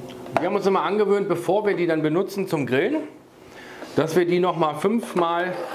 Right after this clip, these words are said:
fünf, sechs Mal, je nachdem wie stumpf sie sind,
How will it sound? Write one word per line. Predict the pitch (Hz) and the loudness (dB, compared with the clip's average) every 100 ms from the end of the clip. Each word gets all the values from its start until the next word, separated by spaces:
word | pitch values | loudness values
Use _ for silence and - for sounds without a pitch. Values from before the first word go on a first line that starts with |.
| - - - - - - | -2 -2 -4 -12 -20 -12
fünf, | - 180 170 | 0 0 2
sechs | 165 160 151 | 0 0 0
Mal, | 151 156 | 0 0
je | 143 | 0
nachdem | 143 131 143 143 | 0 0 -2 -2
wie | 120 | -2
stumpf | - 180 - | 0 0 0
sie | 175 | 0
sind, | 165 160 160 | 0 0 -4